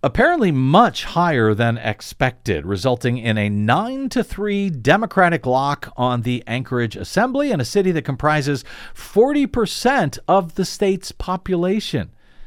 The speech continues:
Pay attention. It is also, uh, where Republicans in Alaska may be going terribly wrong of late. Now, you might think, "Well, this is Alaska, it's a red state, and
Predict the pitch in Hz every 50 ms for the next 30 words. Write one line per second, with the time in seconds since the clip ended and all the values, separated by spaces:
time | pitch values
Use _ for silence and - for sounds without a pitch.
0 | - - - - - - - - - - 208 247 254 - - 247 269 262 - -
1 | 123 82 - - - - - - - - - - - - - 151 180 180 165 170
2 | 160 170 202 233 254 233 - 202 170 165 165 175 175 - - 156 156 156 156 156
3 | 156 143 143 151 147 160 156 147 156 151 139 139 139 160 165 156 156 156 160 156
4 | 135 - 123 123 156 147 - - 190 247 240 214 - - 160 147 135 147 156 143
5 | 135 - - 147 151 143 139 143 156 190 247 277 - - - 156 131 120 131 -
6 | - 123 139 165 190 208 165 135 175 208 196 143 117 139 151 160 165 170 170 170
7 | 165 - - - 262 285 294 277 262 214 185 196 214 220 208 147 120 135 147 160
8 | 165 165 160 151 135 120 113 - - 107 98 90 92 92 90 76 71 - - -
9 | _ _ - - - - _ _ - - - - - 165 175 185 196 240 262 233
10 | - 214 202 165 165 180 180 175 160 147 156 156 165 156 151 170 180 180 170 -
11 | - - 180 170 170 160 - - 101 90 90 90 104 139 170 175 160 143 - -
12 | - 165 165 165 165 165 160 120 101 87 101